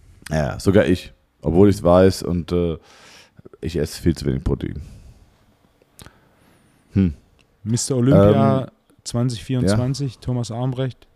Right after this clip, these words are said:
Speaker 1: <laughs>
Speaker 2: Bei deiner
Speaker 1: Hast du's
Speaker 2: Größe
Speaker 1: m-
Speaker 2: solide hundertsiebzig Kilo, oder?
Speaker 1: Hast du mitbekommen mit, äh, Zverev hat Gold geholt im Tennis?
Speaker 2: Ja.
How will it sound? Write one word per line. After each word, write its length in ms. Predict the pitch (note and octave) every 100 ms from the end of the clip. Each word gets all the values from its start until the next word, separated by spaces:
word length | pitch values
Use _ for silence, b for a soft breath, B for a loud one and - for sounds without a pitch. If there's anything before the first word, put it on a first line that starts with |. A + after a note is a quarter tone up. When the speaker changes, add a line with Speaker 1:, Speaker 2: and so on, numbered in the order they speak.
| _ _ _ _ _ _ _ _ _ _
Speaker 1:
<laughs> 100 | -
Speaker 2:
Bei 880 | A#2 F#2+ C#2+ _ _ _ _ _ G#2+
deiner 220 | C#3 E3
Speaker 1:
Hast 80 | A#2+
du's 60 | C3+
Speaker 2:
Größe 300 | F3 G3 F3
Speaker 1:
m- 120 | -
Speaker 2:
solide 380 | A#2+ C3 E3+ D#3
hundertsiebzig 560 | D#3 D3 C3+ C#3 B2 -
Kilo, 380 | F3 F#3+ F#3+
oder? 240 | B2 C#3+ G3 D3+ C3 _ _ _ _ _ _ D#2+ D#2+ - _ _ _ _ b b b
Speaker 1:
Hast 240 | G2 -
du 60 | C3
mitbekommen 520 | C3 C3+ - B2+ B2
mit, 240 | A#2 -
äh, 300 | F#2 G2 E2+
Zverev 420 | - E3 F#3 F3
hat 160 | A2 -
Gold 220 | D3 E3
geholt 180 | - F2
im 80 | E2
Tennis? 260 | A#2 A2 D#2+
Speaker 2:
Ja. 440 | - _ _ -